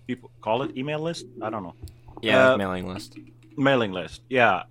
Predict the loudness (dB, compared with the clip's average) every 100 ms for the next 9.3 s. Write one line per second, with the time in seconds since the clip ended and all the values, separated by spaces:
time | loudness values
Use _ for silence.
0 | -2 2 2 2 0 -2 -6 -2 0 2
1 | 2 0 0 2 4 2 2 -2 0 -4
2 | -2 -2 0 -8 -6 -4 -4 -6 -10 2
3 | 4 4 4 0 0 2 4 2 -4 -18
4 | -8 -4 -4 -4 -6 -12 -16 -20 -20 _
5 | _ -8 -4 -2 0 0 0 -6 0 2
6 | 4 2 -2 -6 -2 -4 -4 -6 -6 -10
7 | -20 -20 _ _ 0 2 0 -10 -20 -20
8 | -20 -20 -4 2 4 4 6 8 8 4
9 | -6 -14